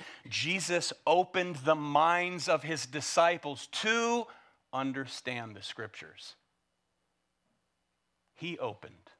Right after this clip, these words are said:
their minds. Dianoigo, same word. He opened. And again, that same word for opened is used later on in this very chapter that describes the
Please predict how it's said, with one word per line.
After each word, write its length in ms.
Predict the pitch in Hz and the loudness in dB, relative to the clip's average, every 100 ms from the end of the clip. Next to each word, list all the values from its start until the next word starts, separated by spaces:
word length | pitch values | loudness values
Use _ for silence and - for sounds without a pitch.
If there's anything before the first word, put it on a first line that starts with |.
| _ _ _ _ _ _ _ _ _ _ _ _ _ | _ _ _ _ _ _ _ _ _ _ _ _ _
their 120 | - | -14
minds. 680 | 87 87 - 98 _ - - _ _ _ _ _ _ _ _ _ _ _ _ _ _ _ | -8 -10 -10 -18 _ -20 -20 _ _ _ _ _ _ _ _ _ _ _ _ _ _ _
Dianoigo, 760 | 113 120 107 110 117 117 - - | -10 -8 -8 -8 -10 -10 -14 -12
same 340 | - 117 110 | -10 -10 -10
word. 220 | 101 95 - _ _ _ _ _ _ _ _ _ | -12 -14 -20 _ _ _ _ _ _ _ _ _
He 160 | - 113 | -14 -8
opened. 460 | 90 117 113 101 92 98 - - _ _ _ - | -2 -2 -4 -10 -12 -14 -20 -20 _ _ _ -12
And 140 | 123 135 | -4 -4
again, 480 | 113 180 214 156 | 0 2 2 2
that 220 | 147 147 - | -2 -4 -4
same 380 | - 180 208 | -2 -2 0
word 200 | 185 180 | 0 0
for 240 | 156 135 135 | 0 0 2
opened 400 | 196 196 135 131 | 2 2 -4 -4
is 140 | 123 | -6
used 500 | 127 175 185 165 131 | -6 -4 -2 -2 -2
later 420 | 139 156 196 220 | 0 2 4 4
on 360 | 180 156 156 175 - - - | 4 4 0 -4 -12 -12 -2
in 140 | 156 | 0
this 160 | 151 135 | 0 -2
very 380 | 120 156 185 | 2 2 2
chapter 680 | 202 - 202 190 - 127 131 - - - | -2 4 6 6 2 -4 -4 -6 -18 -8
that 180 | 147 165 | -2 -2
describes 760 | 135 151 - - 170 180 170 139 | 0 -2 -2 4 6 6 2 -4
the 180 | 143 | -6